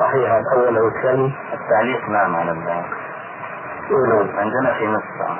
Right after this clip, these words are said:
Speaker 1: أنا أعرف أنكم في مصر. يعني، هذا أظن الشيخ ما يصلح به، وهم الحقيقة يستغلون كلام الشيخ.
Speaker 2: نعم.
Speaker 1: والشيخ إنما يعني نشر العلم، لا يعني،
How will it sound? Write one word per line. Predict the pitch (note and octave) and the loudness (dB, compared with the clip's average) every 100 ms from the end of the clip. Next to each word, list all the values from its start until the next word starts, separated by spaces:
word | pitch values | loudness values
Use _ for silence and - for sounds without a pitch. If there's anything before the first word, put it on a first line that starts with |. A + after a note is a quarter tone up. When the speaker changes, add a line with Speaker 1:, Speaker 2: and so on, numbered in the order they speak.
| - | 0
Speaker 1:
أنا | B2+ A#2+ C3 - | 2 4 4 4
أعرف | G#3+ D3+ C3+ | 4 2 2
أنكم | B2+ A2 A#2+ G#2 | 2 2 0 -2
في | A#2+ | -2
مصر. | A2 A2+ A#2 - - - - - - - - - - D#3 | -4 -4 -6 -8 -10 -8 -8 -8 -8 -8 -8 -10 -2 4
يعني، | D3+ D3+ C#3+ C#3 - - - - - G#3 - - - | 6 6 6 4 4 0 -4 -4 -4 -6 -6 -4 2
هذا | D3+ C#3 C3+ C#3 C3 | 4 6 6 6 6
أظن | B2+ D3 C3 | 4 4 2
الشيخ | A2 - C#3+ - C3+ | 0 0 0 2 2
ما | D3 | 2
يصلح | C3+ - A#2+ A2 | 2 2 0 2
به، | G#2+ G2 - - - - - | 0 -2 -6 -12 -12 -12 -2
وهم | C#3+ E3 D3+ | 2 4 4
الحقيقة | C3 C#3 F3 D#3 C#3+ | 2 2 2 0 2
يستغلون | C3 - B2+ C3 C#3 D3 A#2+ | 0 0 0 2 2 2 2
كلام | B2 B2+ A2+ | 4 4 2
الشيخ. | G#2+ C3+ A2+ - - - - - - F#2 | 0 0 0 -2 -8 -14 -14 -14 -10 -6
Speaker 2:
نعم. | E2+ - | -4 0
Speaker 1:
والشيخ | - - D3+ D3+ - | 0 2 2 4 4
إنما | C3 C3 C3 | 2 4 4
يعني | D3 D#3 C#3 C3 | 6 4 4 4
نشر | D3+ - C#3+ | 2 2 2
العلم، | C3 - C#3+ G2+ - - - - - - - - - - C3+ | 4 4 4 0 -4 -14 -16 -14 -14 -14 -14 -14 -12 -2 2
لا | F3+ | 4
يعني، | F#3+ F3 D#3 C#3+ C#3 | 6 6 6 6 2